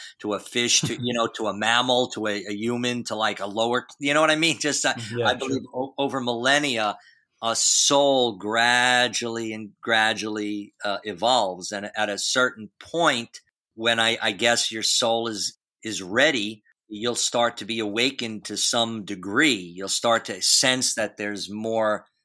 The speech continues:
Speaker 1: there's more to this reality than meets the eye. And then any number of things can happen to begin that awakening.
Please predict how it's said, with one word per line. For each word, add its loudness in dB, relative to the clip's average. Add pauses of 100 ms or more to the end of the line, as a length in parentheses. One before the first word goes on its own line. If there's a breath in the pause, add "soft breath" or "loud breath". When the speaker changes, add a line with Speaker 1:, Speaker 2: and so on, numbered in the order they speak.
(460)
Speaker 1:
there's -6
more 2
to -6
this -4
reality 2
than -8
meets -6
the -2
eye. 2 (480)
And -6
then 2 (340)
any 0
number 2
of -2
things -4
can -8
happen 0
to -10
begin -4
that 2
awakening. -2